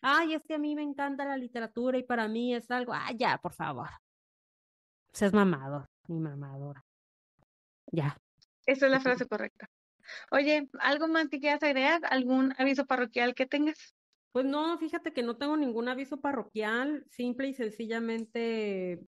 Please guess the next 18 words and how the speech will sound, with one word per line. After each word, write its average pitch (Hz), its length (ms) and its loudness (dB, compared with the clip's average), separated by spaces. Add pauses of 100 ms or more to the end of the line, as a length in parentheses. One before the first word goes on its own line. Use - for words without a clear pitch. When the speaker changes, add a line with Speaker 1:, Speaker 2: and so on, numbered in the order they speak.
(720)
Speaker 1:
que 208 80 6
estén 226 240 0
pendientes 233 400 2
del 220 140 -2
club 202 140 -4
de 202 100 -2
lectura. 285 400 0
Acuérdense 233 340 -4
que 220 100 -10
todavía 240 240 4
estamos 311 300 2
iniciando, 233 420 0
están 226 220 -4
a 226 40 -6
tiempo 240 300 -4
de 208 340 -2
unirse 196 460 -2
a 175 600 -2